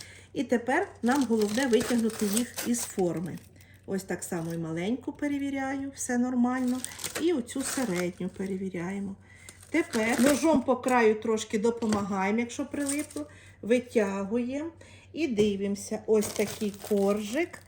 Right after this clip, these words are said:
у нас повинен вийти. Така товщина, ось такий він з цієї сторони і спереді.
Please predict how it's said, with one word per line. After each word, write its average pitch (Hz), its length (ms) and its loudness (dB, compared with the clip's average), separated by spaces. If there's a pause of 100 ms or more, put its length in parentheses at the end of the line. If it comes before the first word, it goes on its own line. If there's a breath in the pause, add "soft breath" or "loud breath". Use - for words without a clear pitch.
(260 loud breath)
у 233 80 2
нас 208 320 4
повинен 202 480 0
вийти. 202 520 -2 (220 loud breath)
Така 226 320 0
товщина, 196 960 -2 (340 loud breath)
ось 214 180 -2
такий 214 380 -2
він 196 160 0
з 202 100 -6
цієї 202 440 -2
сторони 302 600 -6 (400 soft breath)
і 254 100 -8
спереді. 185 720 -8